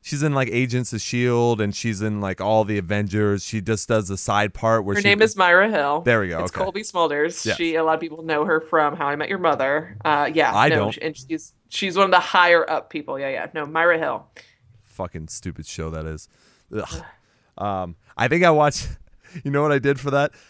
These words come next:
Speaker 1: So I tried, I give every show a chance. Like, I've, I've tried watching Girls before. Like, I'll give, I know, it was, it was awful. Um, <laughs> it was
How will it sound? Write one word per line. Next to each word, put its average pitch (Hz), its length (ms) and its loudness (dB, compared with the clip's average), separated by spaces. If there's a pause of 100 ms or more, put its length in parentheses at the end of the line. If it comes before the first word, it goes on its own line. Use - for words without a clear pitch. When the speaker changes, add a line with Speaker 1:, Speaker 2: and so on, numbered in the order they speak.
(240)
Speaker 1:
So 127 400 2
I 113 100 0
tried, 135 420 2
I 110 120 0
give 151 180 0
every 127 320 2
show 104 280 -2
a 95 40 0
chance. - 460 -12 (160)
Like, 92 260 -8
I've, 87 260 -10
I've 87 160 -8
tried 101 300 -2
watching 104 340 -4
Girls 110 440 0
before. 107 680 0
Like, 101 240 0
I'll 110 220 2
give, 127 280 2 (120)
I 98 120 -2
know, 101 300 -2 (140)
it 117 120 -2
was, 110 240 -4
it 107 120 -4
was 95 200 -8 (160)
awful. 87 380 -6 (420)
Um, 85 280 -4 (300)
<laughs> - 320 -10
it 156 60 0
was 135 200 -2